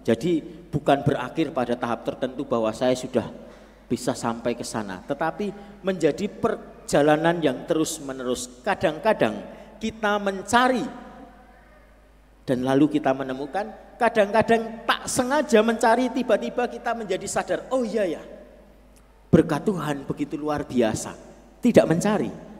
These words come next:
tetapi tiba-tiba kita disadarkan pada s-, karena satu peristiwa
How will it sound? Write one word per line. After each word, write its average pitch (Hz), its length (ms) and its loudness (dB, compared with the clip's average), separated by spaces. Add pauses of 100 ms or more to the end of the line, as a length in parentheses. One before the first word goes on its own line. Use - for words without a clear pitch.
(120)
tetapi 165 400 0
tiba-tiba 190 480 2
kita 180 320 0
disadarkan 156 640 0 (320)
pada 143 240 4
s-, - 160 -8 (400)
karena 160 400 -4
satu 156 320 -2
peristiwa 147 800 -4